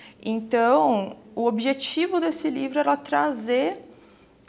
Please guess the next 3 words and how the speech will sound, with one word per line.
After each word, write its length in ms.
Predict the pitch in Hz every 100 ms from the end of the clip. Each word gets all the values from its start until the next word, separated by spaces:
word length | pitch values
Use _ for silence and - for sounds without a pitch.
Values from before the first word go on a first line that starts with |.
| -
é, 280 | 220 208 202
justamente 1200 | 220 220 262 233 226 226 220 - 214 202 196 196 - - - - - -
a, 720 | 214 202 202 202 196 190